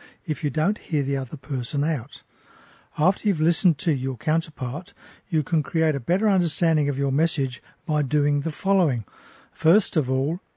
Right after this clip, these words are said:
own your perspective. Treat your opinion like what it is, your opinion. Start sentences with "I," not "you." Explain what's bothering you and follow up by identifying what you hope will happen.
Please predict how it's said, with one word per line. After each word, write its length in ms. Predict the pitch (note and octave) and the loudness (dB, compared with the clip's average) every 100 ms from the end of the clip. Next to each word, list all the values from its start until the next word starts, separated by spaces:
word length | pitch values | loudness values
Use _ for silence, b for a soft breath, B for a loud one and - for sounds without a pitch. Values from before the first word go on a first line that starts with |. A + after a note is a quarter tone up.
| _ - | _ 2
own 260 | E3+ F3 | 6 6
your 240 | D#3+ D#3 D3 | 6 4 0
perspective. 760 | D3+ - - E3+ - A2 - _ b b b b | -4 -6 -4 -4 -8 -12 -16 _ b b b b
Treat 340 | - E3+ F#3 D#3 | -2 0 2 2
your 160 | F3 | 2
opinion 640 | D#3 - E3+ D3+ C#3+ E3+ B B - | 0 2 2 4 2 0 B B -4
like 280 | F#3+ F#3 | -2 -2
what 140 | C#3+ C#3+ | -4 -4
it 120 | D#3+ | -2
is, 320 | G#3 C3 G#2+ b b _ | -2 -2 -8 b b _
your 320 | D#3 D3 D3 | 0 0 -2
opinion. 540 | - - F3 C#3 A2 _ b b b b | -4 0 0 0 -6 _ b b b b
Start 500 | - - E3 E3+ F#3 | -8 2 2 2 -2
sentences 720 | - E3+ D#3 D#3+ D3+ D#3 C#3 | 2 2 4 0 -2 -2 0
with 180 | C#3+ C#3 | 0 0
"I," 360 | D3 C#3+ D3+ | 0 0 2
not 260 | E3+ D3 F#3+ | 2 0 -2
"you." 460 | C#3 C#3 B2+ F3 - B B B - | -2 0 0 -2 -4 B B B -10
Explain 540 | C#3 - G3 G3 F3 | -8 -2 2 4 4
what's 180 | D#3 - | 2 -2
bothering 560 | - F3 F#3 E3 C#3 | 2 4 4 4 2
you 300 | C3+ C3+ E3+ G3+ B B | 2 0 -2 -4 B B
and 160 | D3+ C#3+ | -2 -2
follow 320 | - G3+ E3+ | 0 0 2
up 160 | D#3 F3+ _ | 0 -4 _
by 180 | D3 D3 | -2 -2
identifying 840 | C#3+ E3 F3+ F#3 - C#3 C#3 F3 - B B | 0 2 2 0 -2 -2 0 0 -2 B B
what 260 | D#3 D#3 - | -4 -4 -2
you 80 | G3 | -4
hope 340 | C#3 C3+ - | -2 -6 -4
will 80 | E3 | -4
happen. 340 | D3+ F3 C3 | -2 -2 -4